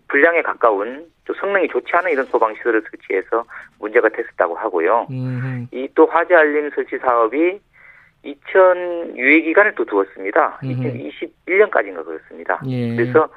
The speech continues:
Speaker 1: 이 화재 알림 설치를 아직까지 설치 않은, 설치하지 않은 시장도 있습니다.
Speaker 2: 음흠.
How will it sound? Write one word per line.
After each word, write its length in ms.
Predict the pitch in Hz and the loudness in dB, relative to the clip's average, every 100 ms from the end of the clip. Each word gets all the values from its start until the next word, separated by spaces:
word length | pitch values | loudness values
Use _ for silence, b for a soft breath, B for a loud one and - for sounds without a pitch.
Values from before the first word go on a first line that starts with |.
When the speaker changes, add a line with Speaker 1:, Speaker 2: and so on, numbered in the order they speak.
| B B B - | B B B -12
Speaker 1:
이 40 | 113 | -8
화재 340 | - 147 156 | -2 2 6
알림 760 | 143 127 127 135 135 135 135 135 | 6 6 4 0 -2 -8 -10 -8
설치를 920 | - 123 _ - 127 123 120 156 170 - | -4 -6 _ -10 -6 -2 4 6 6 2
아직까지 520 | - 165 160 - 127 127 | -2 -4 -4 0 0 0
설치 260 | 196 196 - | -4 -2 0
않은, 480 | - - 254 370 349 _ - - | 0 -2 -4 -8 -10 _ -14 -8
설치하지 460 | - - 196 202 | -6 0 0 2
않은 320 | - - 233 311 | 0 -2 -6 -6
시장도 300 | 156 120 82 | -4 -4 -6
있습니다. 500 | 73 - 80 - - | -14 -20 -16 -12 -10
Speaker 2:
음흠. 560 | 135 123 127 120 117 | -6 -4 -4 -4 -6